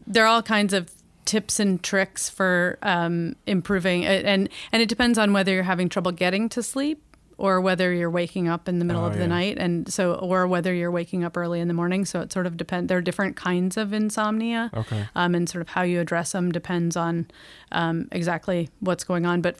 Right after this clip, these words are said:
Speaker 1: in, um, for example, if someone's having trouble getting to sleep,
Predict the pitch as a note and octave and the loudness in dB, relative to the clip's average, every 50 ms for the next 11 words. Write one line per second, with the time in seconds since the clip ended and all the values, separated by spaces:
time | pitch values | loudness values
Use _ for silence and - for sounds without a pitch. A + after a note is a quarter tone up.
0 | - _ - - G3+ F#3+ F3 E3+ E3+ - - _ - E3+ D#3+ D#3+ E3 D#3 - G3 | -12 _ -6 -4 0 2 2 2 0 -2 -4 _ -2 0 0 0 0 -2 0 -2
1 | F#3 E3+ D#3+ F3 E3+ E3 - E3+ E3+ E3 E3 - - - - G3+ F#3 F3+ F3 E3+ | -2 0 0 -2 -4 -2 -2 -2 -2 -2 -4 -6 -8 -6 -4 0 0 0 0 0
2 | - F#3 E3+ F3 F3 E3+ E3 - F#3+ F3 F3 E3+ E3 - - - - - - - | -2 -4 -2 0 0 -2 0 0 0 0 0 0 0 -2 -6 -14 -20 -20 -20 -20
3 | - _ - G3+ G3 F#3+ F#3+ F#3 F#3 - - F3 - - F#3+ F3+ F3 F3 E3 - | -14 _ 2 2 4 4 4 2 2 2 0 -4 -2 -2 0 0 0 0 -2 -4
4 | - _ | -8 _